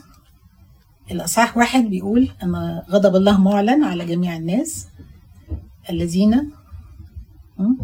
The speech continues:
حجبوا الحق بالإثم. هم عرفوا الله من، من المخلوقات اللي هي بين من، م، معروفة قدرته السرمدية ولاهوته من المخلوقات.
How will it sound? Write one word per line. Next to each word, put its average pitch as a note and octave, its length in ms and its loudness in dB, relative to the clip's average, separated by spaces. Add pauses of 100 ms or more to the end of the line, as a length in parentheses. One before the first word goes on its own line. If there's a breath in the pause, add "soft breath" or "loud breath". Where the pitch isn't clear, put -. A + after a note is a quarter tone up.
(180)
حجبوا G3 600 -2
الحق - 600 -12
بالإثم. - 400 -14 (460)
هم G3 180 4
عرفوا A#3 380 2
الله G3+ 460 -2
من، G3 240 0 (140)
من G#3+ 180 0
المخلوقات F#3+ 720 -2 (760 soft breath)
اللي F3 240 -6
هي F#3+ 460 0
بين G3+ 340 0
من، F#3 160 -2 (1000)
م، F#3 100 0 (120)
معروفة F#3 640 2
قدرته A3+ 460 -2
السرمدية F#3 840 0
ولاهوته F3+ 600 -2 (160)
من G#3 180 2
المخلوقات. E3+ 600 -10